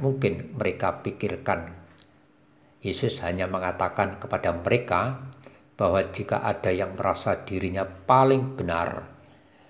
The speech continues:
ia silahkan untuk pertama kali melempar batu sebagai tanda untuk menghukum perempuan yang kedapatan berzina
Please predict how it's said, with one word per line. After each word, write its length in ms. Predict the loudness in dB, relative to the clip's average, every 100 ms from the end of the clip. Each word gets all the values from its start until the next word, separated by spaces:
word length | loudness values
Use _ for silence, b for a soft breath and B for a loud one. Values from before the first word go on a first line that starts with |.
| b _
ia 160 | 4 6
silahkan 800 | 4 0 2 2 4 4 4 0
untuk 240 | -6 -6
pertama 480 | -2 0 0 0 0
kali 240 | 0 0 0
melempar 720 | -2 -2 0 2 2 2 4
batu 640 | 4 4 0 0 -4 B B B B
sebagai 560 | -8 -2 0 0 -4 2
tanda 400 | 4 4 0 0 -2
untuk 240 | -6 -4
menghukum 560 | -4 -2 -2 2 0 0
perempuan 560 | -4 -4 -2 -2 -2
yang 240 | -4 -4 -6
kedapatan 880 | -2 -2 0 -2 -2 -4 -6 -8
berzina 640 | -4 -4 -6 -10 -8 -10